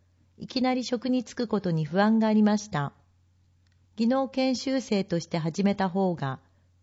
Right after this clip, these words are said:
僕にはちょうど良いと思ったんです。磨きの道に入り、九ヶ月が経過。製品の形状によっては、うまくバフ、綿や麻などでできた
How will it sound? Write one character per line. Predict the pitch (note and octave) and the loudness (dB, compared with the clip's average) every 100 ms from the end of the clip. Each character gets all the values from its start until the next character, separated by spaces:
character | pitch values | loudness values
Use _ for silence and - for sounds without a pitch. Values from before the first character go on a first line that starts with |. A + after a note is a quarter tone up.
| - | -2
僕 | C4 - | -2 2
に | A3+ F#3+ | 2 4
は | E3+ | 2
ち | F3 | 0
ょ | A#3 | 0
う | A#3 | 2
ど | A#3+ | 2
良 | A#3+ | 2
い | A#3+ | 2
と | A#3 E3 | 0 0
思 | E3 | 0
っ | F3+ | -2
た | - D3+ | -4 -4
ん | D3 | -4
で | C#3 | -4
す。 | C#3+ _ _ _ _ _ _ _ _ _ _ _ _ _ _ - | -8 _ _ _ _ _ _ _ _ _ _ _ _ _ _ -6
磨 | G#3 B3 | 0 0
き | B3 | 0
の | B3+ B3+ | 0 2
道 | B3+ B3 | 0 2
に | A#3 | 2
入 | A#3 A#3+ G#3+ | 4 4 2
り、 | C#3+ C3+ _ _ _ _ | 0 -8 _ _ _ _
九 | - C4+ | -2 -2
ヶ | C4+ | 0
月 | C4 A#3 - | 0 0 0
が | D#3 | -2
経 | D#3 F3 E3 | 0 0 0
過。 | - D3+ D3 _ _ _ _ _ _ _ _ _ _ _ _ - | -2 -6 -6 _ _ _ _ _ _ _ _ _ _ _ _ -8
製 | - C4+ | 0 0
品 | C4 C4 B3+ | 0 -2 0
の | B3+ | 0
形 | - B3+ B3+ | 2 4 4
状 | A#3+ A#3+ | 4 4
に | A#3 | 4
よ | A3+ | 2
っ | |
て | A3+ A3 | 0 0
は、 | G3+ D#3 - _ _ _ | 2 0 -6 _ _ _
う | - | -2
ま | C#4 C4 | 0 0
く | G3 | 2
バ | F#3+ | 2
フ、 | G#3 D#3 C#3 _ _ _ _ _ _ - | 2 -4 -10 _ _ _ _ _ _ -8
綿 | G#3+ A#3 | -4 -2
や | A3 C#3 - _ _ _ | -2 -2 -8 _ _ _
麻 | - A#3 | -6 0
な | A#3 F#3+ | 0 0
ど | D#3+ | -2
で | D3+ | -6
で | D3+ | -8
き | - | -10
た | - B2+ | -8 -8